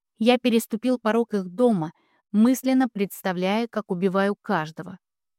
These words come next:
Диего не заслуживал этого. Я знал это.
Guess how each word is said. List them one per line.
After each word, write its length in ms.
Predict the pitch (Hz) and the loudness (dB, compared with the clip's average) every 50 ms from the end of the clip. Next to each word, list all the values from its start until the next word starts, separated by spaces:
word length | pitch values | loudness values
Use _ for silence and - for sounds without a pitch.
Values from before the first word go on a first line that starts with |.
| _ _ _ _ _ _ _ _ | _ _ _ _ _ _ _ _
Диего 580 | 185 185 214 214 240 269 277 202 196 160 165 - _ _ _ _ _ _ _ | -4 -2 0 2 4 4 2 2 0 -4 -6 -8 _ _ _ _ _ _ _
не 160 | - 214 220 208 | -2 -2 0 2
заслуживал 640 | 214 226 220 - 262 277 247 208 196 175 170 160 | 0 0 0 0 -2 -2 -2 -2 -4 -4 -4 -4
этого. 400 | 160 160 160 - 160 175 - - _ _ _ _ _ _ _ _ _ _ _ _ _ _ _ | -4 -4 -6 -10 -14 -16 -16 -18 _ _ _ _ _ _ _ _ _ _ _ _ _ _ _
Я 200 | 220 240 269 262 | 4 4 4 6
знал 300 | 240 294 311 285 233 180 | 6 6 6 6 4 2
это. 300 | 160 156 - - 190 | 0 -2 -6 -10 -16